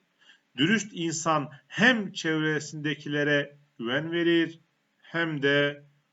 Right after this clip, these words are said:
Allah'ın emir ve yasaklarına uygun yaşadığı için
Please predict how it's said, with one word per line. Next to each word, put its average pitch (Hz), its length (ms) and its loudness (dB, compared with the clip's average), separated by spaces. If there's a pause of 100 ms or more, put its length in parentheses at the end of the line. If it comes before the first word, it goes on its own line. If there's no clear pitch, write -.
(160)
Allah'ın 156 680 4
emir 143 340 -2
ve 127 60 2
yasaklarına 127 1000 -4 (220)
uygun 135 380 -2
yaşadığı 120 400 -6
için 127 600 -6